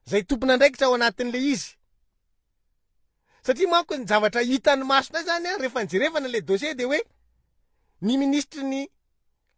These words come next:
aty tany zay filohan'ny C C O no manao sinia an'ity zavatra ity. Io aneho a, taratasy nandalo teny aminay, teny aminay, teny miaram-pirenena, ahoana ity zalahy? De ahoana moa zany ny zavatra any amin'ny ministère fanabeazam-pirenena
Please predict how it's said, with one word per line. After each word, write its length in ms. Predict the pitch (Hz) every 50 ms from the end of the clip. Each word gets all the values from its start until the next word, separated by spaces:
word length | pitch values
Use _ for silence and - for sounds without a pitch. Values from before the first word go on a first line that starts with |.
| _ _ _ _ _ _ -
aty 220 | 180 220 233 - _
tany 240 | 320 330 330 302 202
zay 240 | 220 220 233 220 -
filohan'ny 520 | _ - 269 277 269 277 277 269 269 262 247
C 160 | - 277 269
C 160 | - - 269
O 220 | 277 302 320 320 - _ _
no 360 | 185 196 226 262 294 330 330 - _ _
manao 300 | 170 208 226 240 247 247
sinia 300 | 233 - 262 294 311 294
an'ity 160 | 247 214 220
zavatra 320 | 185 190 180 175 180 165 -
ity. 220 | 277 277 269 - _ _ _ _ _ _ - _ _ _ _ _ _ _ _ _ _ _ _ _ _ _ _ _ _ _ _ _ _ _ _ _ _ _ _ _ _ _ _ _
Io 220 | 185 202 269 339
aneho 200 | 339 330 339 339
a, 120 | 339 349 330 - _ 170 147 147 147 - -
taratasy 420 | - 254 254 262 233 285 277 - 277
nandalo 320 | 247 202 214 214 226 226
teny 160 | 285 269 277
aminay, 180 | 269 277 285 277
teny 160 | - 285 277
aminay, 160 | 277 277 277
teny 180 | - 285 277 269
miaram-pirenena, 500 | 277 277 269 - 262 285 320 339 359 320
ahoana 380 | 247 233 240 254 302 339 349
ity 180 | - - 370 302
zalahy? 340 | 226 226 226 285 320 294 - - _ _ _ _ _ _ _ _ _ _ _ _ _ _ _ _ _
De 120 | 208 240
ahoana 360 | 247 247 262 294 320 359 349
moa 160 | 349 370 339 247
zany 220 | 240 262 311 359
ny 60 | 277
zavatra 260 | 254 226 214 220 247
any 120 | 254 254 254
amin'ny 120 | 254 254
ministère 300 | 254 - 262 262 254 240
fanabeazam-pirenena 840 | 262 240 226 196 190 170 180 185 226 247 254 262 302 330 339 349 359